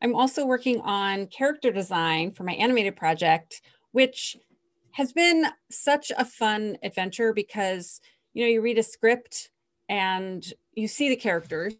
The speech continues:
you know, you read it, but then once you get into, like, characters and shape language and, you know, that's like when you, when you think about Up, right? Carl is a square, Russell's an egg shape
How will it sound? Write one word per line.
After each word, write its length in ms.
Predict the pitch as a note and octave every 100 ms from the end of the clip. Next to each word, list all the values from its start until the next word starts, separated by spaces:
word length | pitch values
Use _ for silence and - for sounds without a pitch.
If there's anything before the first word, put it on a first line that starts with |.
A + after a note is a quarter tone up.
| _
you 80 | G3
know, 80 | F3+
you 160 | F3
read 180 | F3 G3
it, 140 | F3 -
but 100 | F#3
then 120 | G#3
once 180 | G#3 A3
you 60 |
get 120 | G3+
into, 220 | F#3+ F#3 G3
like, 200 | E3 E3
characters 760 | - G#3 G#3 - G#3 G3 G3
and 180 | D#3 D#3
shape 420 | - - C#4+ D4
language 840 | C4+ C4+ C4+ B3+ B3 A#3+ A#3+ G#3 A3
and, 440 | F3+ F3 E3+ - - - - -
you 120 | A3
know, 160 | G#3+ G#3
that's 340 | G#3+ G#3+ -
like 240 | A3 G3 G#3+
when 120 | G#3+
you, 200 | G#3 F3
when 200 | - G#3
you 80 | G3+
think 140 | G3 G#3+
about 220 | F#3 -
Up, 320 | F#3+ F3 - - _ _ _ -
right? 280 | F#3 F#3
Carl 300 | - F3 F3+
is 100 | F3+
a 60 | G3
square, 720 | - - F3 F3 F3 E3+ E3+ _ _ -
Russell's 460 | E3+ D#3+ F#3 E3+
an 120 | F3 F#3+
egg 300 | F#3 F3+ D#3+
shape 540 | - F#3 E3+ E3 -